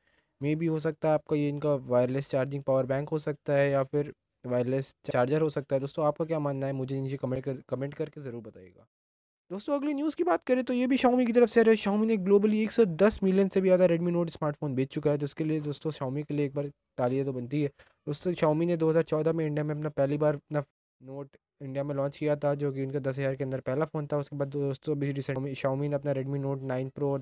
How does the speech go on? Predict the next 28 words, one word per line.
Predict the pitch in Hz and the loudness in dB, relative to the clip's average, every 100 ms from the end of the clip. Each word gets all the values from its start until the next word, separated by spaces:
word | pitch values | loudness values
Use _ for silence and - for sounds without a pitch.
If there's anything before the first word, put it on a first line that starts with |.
| 135 | -6
Redmi | 123 127 135 | -6 -4 -4
नाइन | 131 127 | -4 -6
Pro | - 135 127 _ _ _ _ _ | -4 -4 -4 _ _ _ _ _
लॉन्च | 131 123 123 143 | -6 0 0 0
किया | - 151 | 0 2
है। | 143 143 _ _ - | 2 0 _ _ 2
तब | 143 | 4
से | 165 | 4
लेके | 147 143 | 0 2
अब | 147 | 0
तक | - | 2
एक | 147 | 0
सौ | - - | -2 -2
दस | 151 156 | -2 2
मिलियन | 147 151 | 0 2
से | 156 | 2
भी | 143 | 4
ज़्यादा | 139 139 147 | 4 6 2
स्मार्टफोन | - 127 127 135 | 2 -2 -2 -2
बेच | 135 | -2
चुके | 139 131 | -2 -4
हैं। | 131 | -2
दोस्तों, | 156 - | -2 -2
क्या | 196 196 | 0 0
आप | 202 | 2
Red-, | 170 147 | 0 0
Xiaomi | - 143 175 | 2 2 2
Redmi | 165 156 160 165 | 0 0 0 -2